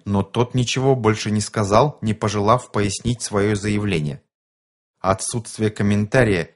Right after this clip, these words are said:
и непроницаемое выражение лица представителя Белого дома ясно показывали, что тема исчерпана.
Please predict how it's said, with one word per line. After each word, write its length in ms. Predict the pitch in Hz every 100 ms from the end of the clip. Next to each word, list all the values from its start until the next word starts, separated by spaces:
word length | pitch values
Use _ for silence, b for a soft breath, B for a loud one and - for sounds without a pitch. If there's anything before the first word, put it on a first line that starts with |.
| _
и 100 | 110
непроницаемое 800 | 113 110 110 113 - 131 120 113
выражение 520 | 113 113 113 120 110
лица 360 | 107 104 - 123
представителя 760 | - 104 - 113 110 107 104
Белого 340 | 101 104 95 95
дома 340 | 101 151 143
ясно 460 | 120 104 110 - 107
показывали, 840 | 107 - 113 107 110 123 131 - B
что 280 | - - 98
тема 480 | - - 104 120 120
исчерпана. 720 | 113 - - 95 82 80 -